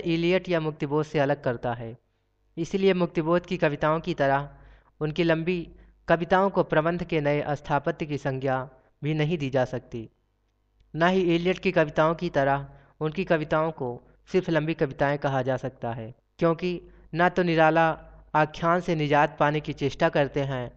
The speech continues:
और न ही मुक्तिबोध की तरह अपने आत्मचिंतन, अपनी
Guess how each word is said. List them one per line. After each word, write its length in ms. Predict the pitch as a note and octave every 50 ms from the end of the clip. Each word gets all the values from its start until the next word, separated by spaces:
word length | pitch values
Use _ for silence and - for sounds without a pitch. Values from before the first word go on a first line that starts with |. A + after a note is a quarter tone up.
| - - - _ -
और 100 | D3+ D#3+
न 140 | E3+ F#3 G3
ही 120 | F#3+ G3 F#3+
मुक्तिबोध 500 | F3 E3 D3+ - D#3+ D3 D#3+ E3+ E3+ E3+
की 100 | - E3
तरह 400 | - D3+ D3+ D#3 D3+ D3 - - - - _ _ _ _ -
अपने 260 | - D3+ - F3 F3 F#3 -
आत्मचिंतन, 800 | E3+ D#3+ E3 D#3+ F3 D3+ - - D#3+ D#3 D3+ D#3 E3 E3 E3 D#3+ E3 - -
अपनी 320 | D3+ C#3+ - D3 D3+ D3